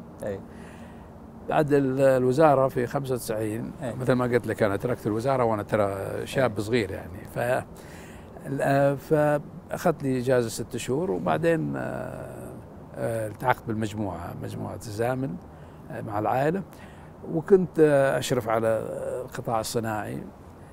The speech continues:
Speaker 2: آه، وانظر لمشاريع جديدة.
Speaker 1: مم.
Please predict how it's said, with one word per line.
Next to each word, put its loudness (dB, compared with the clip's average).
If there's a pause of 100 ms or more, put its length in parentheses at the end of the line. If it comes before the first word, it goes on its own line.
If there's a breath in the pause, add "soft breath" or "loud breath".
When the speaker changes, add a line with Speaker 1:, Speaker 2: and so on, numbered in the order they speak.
(200 loud breath)
Speaker 2:
آه، -2 (360)
وانظر 2
لمشاريع 2
جديدة. 0
Speaker 1:
مم. -8